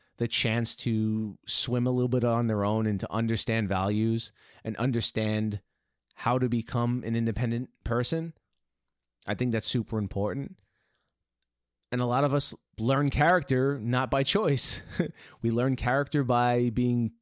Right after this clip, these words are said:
put in really, uh, extraordinary, maybe sometimes unfair circumstances in order to, uh,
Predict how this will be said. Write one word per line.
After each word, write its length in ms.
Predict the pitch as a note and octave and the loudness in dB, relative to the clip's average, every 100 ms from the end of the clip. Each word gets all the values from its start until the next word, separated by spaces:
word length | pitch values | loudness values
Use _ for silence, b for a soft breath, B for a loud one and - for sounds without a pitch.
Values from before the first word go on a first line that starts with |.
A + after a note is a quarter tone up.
| _ _ _ _ _ | _ _ _ _ _
put 220 | - D#3+ | -2 -2
in 400 | D3 C3+ C3 B2+ - _ _ _ | 0 -2 -2 -4 -10 _ _ _
really, 760 | - A#2+ C#3+ D#3+ D#3 D#3 C#3 - _ _ _ _ _ _ | -12 -4 0 2 0 -2 -4 -10 _ _ _ _ _ _
uh, 480 | A#2+ A#2 G#2+ G2 F2+ E2+ | -4 -2 -2 -2 -4 -8
extraordinary, 840 | - - - C#3+ B2+ B2+ B2 A#2 G2+ _ _ _ | -12 -10 -4 -4 -2 -2 0 -2 -6 _ _ _
maybe 220 | B2 C3+ | -2 0
sometimes 380 | A#2+ A#2+ A#2 A2 | 0 -2 -2 0
unfair 360 | G#2 G2 A#2+ F#2+ | -2 0 0 0
circumstances 880 | A2+ A#2+ A#2+ - G2 F2 F2+ E2+ - _ _ _ _ _ _ _ _ _ _ _ | -2 -2 -2 0 -2 -2 -4 -6 -12 _ _ _ _ _ _ _ _ _ _ _
in 120 | B2+ B2 | -2 2
order 240 | A#2 A2 | 2 0
to, 440 | F#2+ G#2+ G2 F#2+ F#2+ b b b b b b _ | 0 -2 0 -2 -6 b b b b b b _
uh, 280 | F#2 F2 | -4 -2